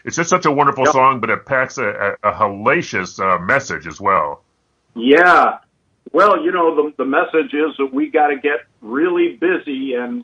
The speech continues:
Speaker 2: and fast solving the climate crisis and the income inequality crisis. So, you know, there's the, the first verse, or, uh, first verse is that, you know, people always tell me, you know, "You can't do things so fast."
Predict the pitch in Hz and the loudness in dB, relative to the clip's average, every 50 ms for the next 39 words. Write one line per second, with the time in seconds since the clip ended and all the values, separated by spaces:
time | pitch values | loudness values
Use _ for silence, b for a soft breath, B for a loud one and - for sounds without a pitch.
0 | _ - - 123 120 120 117 113 _ - - 196 208 175 139 135 - - - - | _ -12 -8 -6 -6 -6 -6 -8 _ -4 0 0 2 2 2 2 0 -2 -6 -12
1 | - _ _ _ _ _ _ _ _ _ _ _ _ - - 147 160 156 156 160 | -20 _ _ _ _ _ _ _ _ _ _ _ _ 0 2 4 4 4 2 0
2 | 147 135 120 - - 156 160 160 160 160 - - - - 151 151 151 147 - 160 | -2 -4 -4 -6 -4 -2 -2 -2 -2 -4 -4 -6 -2 0 2 2 2 0 -2 -6
3 | 151 143 - _ - 147 135 139 135 131 135 147 160 156 147 - 147 143 143 143 | -8 -8 -10 _ -10 -6 -6 -4 -2 -2 0 0 0 -2 -2 0 0 0 2 0
4 | 139 135 135 - - 170 185 202 185 165 143 123 113 113 - 135 123 113 110 110 | 0 -2 -4 -4 -2 0 2 2 4 2 2 0 -2 -6 -6 -4 -2 -2 -2 -2
5 | - 110 104 - - 135 135 135 131 135 147 151 147 143 147 143 135 - - 135 | -4 -8 -8 -6 -6 -4 -2 -2 0 2 2 2 6 6 6 4 4 -2 -6 -4
6 | 131 127 - - - _ _ _ _ _ _ _ _ _ - 117 110 - 165 175 | -4 -4 -4 -6 -8 _ _ _ _ _ _ _ _ _ -10 -10 -6 2 2 4
7 | 175 170 - - 143 127 147 156 156 151 147 - - 135 131 127 120 - _ _ | 4 2 0 -6 -8 -2 2 4 4 4 2 0 -2 -4 -4 -4 -8 -14 _ _
8 | _ _ _ - - 147 147 147 147 _ _ - _ _ - 190 214 220 214 - | _ _ _ -12 -8 -4 -4 -4 -4 _ _ -20 _ _ 2 6 6 6 4 2
9 | 143 143 147 143 139 135 - 143 139 139 131 120 - 117 131 131 131 131 127 - | 2 4 4 4 4 0 0 0 0 0 0 -2 -4 -2 2 4 4 4 2 0
10 | - _ _ _ _ _ _ _ _ _ - 156 147 147 143 - - - 156 156 | -6 _ _ _ _ _ _ _ _ _ -4 -2 0 2 0 0 0 -4 -4 -2
11 | - 147 143 147 151 151 143 143 135 - _ - - 160 160 160 160 156 151 143 | 0 2 2 4 4 4 2 2 0 -4 _ -2 2 2 2 2 2 0 0 0
12 | 139 135 131 131 131 127 127 _ _ _ _ _ _ - 151 143 143 135 127 120 | 0 -2 -2 -4 -6 -8 -12 _ _ _ _ _ _ -6 -4 -4 -4 -4 -6 -6
13 | - - 156 156 147 147 - 143 127 - - 156 151 143 - - 143 127 120 - | -6 -4 -2 -2 -2 -4 -4 -8 -8 -4 -4 -4 -4 -4 -4 -2 -2 -2 -2 -4
14 | - - 208 208 185 139 117 107 104 - - | -2 0 0 2 2 0 -2 -4 -6 -8 -10